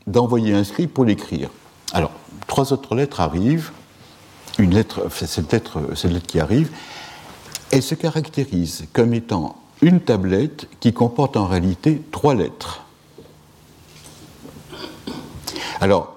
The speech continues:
ça, c'est extrêmement important, parce que quand on avait vu la lettre de Kititum au départ, je vous avais dit, le professeur Krauss, euh, lisant le document, non, c'est pas Krauss, c'est, euh, Moran. Moran, lisant le document, avait dit, «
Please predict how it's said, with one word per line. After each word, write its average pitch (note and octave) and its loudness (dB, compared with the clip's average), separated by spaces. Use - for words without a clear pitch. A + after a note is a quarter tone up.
ça, - 0
c'est - -4
extrêmement F#2 -4
important, A#2+ 0
parce - -8
que - 2
quand A#2 2
on A#2 4
avait A2+ 4
vu G#2 4
la F#2 4
lettre E2+ 0
de D#2+ -2
Kititum G2 0
au D#2 0
départ, B2 2
je - -6
vous D#2+ -4
avais D#2+ 0
dit, C3 4
le F#2+ 4
professeur F2+ 2
Krauss, F#2+ -2
euh, D#2 0
lisant F#2+ 4
le E2 4
document, F#2 2
non, F#2 4
c'est - -4
pas F2+ 0
Krauss, D#2+ -4
c'est, - -2
euh, D#2+ 2
Moran. D#2+ 4
Moran, G2 6
lisant F#2+ 0
le D#2+ -2
document, G#2 0
avait F2 4
dit, « D3 4